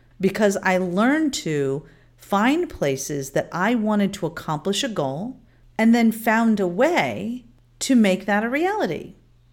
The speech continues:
Now, that's just part of my get it done attitude. I guess I have some strengths in executing as well. But for me, that was really a game changer.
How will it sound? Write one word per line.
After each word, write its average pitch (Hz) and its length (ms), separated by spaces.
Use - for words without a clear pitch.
Now, 233 140
that's 359 240
just 254 160
part 208 160
of 185 80
my 180 160
get 160 220
it 156 100
done 151 180
attitude. 151 540
I 185 80
guess 156 300
I 143 60
have 131 240
some - 180
strengths 175 360
in 233 140
executing 247 680
as 269 120
well. 214 440
But 269 360
for 285 220
me, 262 600
that 233 340
was 240 220
really 202 560
a 170 60
game 156 300
changer. 135 500